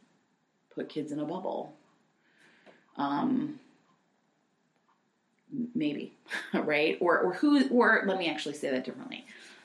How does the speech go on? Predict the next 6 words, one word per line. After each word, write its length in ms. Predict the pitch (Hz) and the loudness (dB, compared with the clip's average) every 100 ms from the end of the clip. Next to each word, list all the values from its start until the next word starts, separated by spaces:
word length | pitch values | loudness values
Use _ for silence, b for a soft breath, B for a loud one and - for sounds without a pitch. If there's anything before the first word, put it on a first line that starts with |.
| - | -2
Um, 540 | 143 139 135 127 - - _ _ | 0 2 2 0 -2 -12 _ _
as, 220 | 156 156 - - | -4 -4 -4 -4
as 220 | 147 147 | -4 -4
white 400 | 143 156 180 - | -2 0 2 0
teachers, 680 | - 131 - 120 101 - - | -4 -4 -4 -4 -6 -6 -4
right, 400 | 147 147 156 | -2 -2 -4